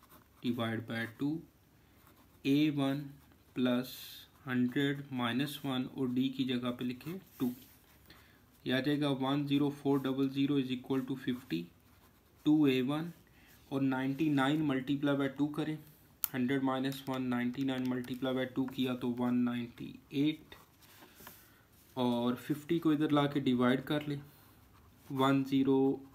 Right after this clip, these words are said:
फ़ोर डबल ज़ीरो डिवाइड बाय फिफ्टी, टू ए वन प्लस वन नाइंटी एट, वन ज़ीरो फ़ोर डबल ज़ीरो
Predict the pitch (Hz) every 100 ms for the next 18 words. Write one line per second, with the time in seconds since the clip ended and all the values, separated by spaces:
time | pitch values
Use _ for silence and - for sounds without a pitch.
0 | - - - 139 135 131 131 131 135 131
1 | 123 123 123 131 131 - 135 - 135 135
2 | - 143 147 139 131 131 127 123 135 131
3 | 131 - - - - - - - - 131
4 | 131 143 139 139 151 135 135 135 - -
5 | - - - - - 135 139 139 143 139
6 | - 135 131 127 135 135 135 139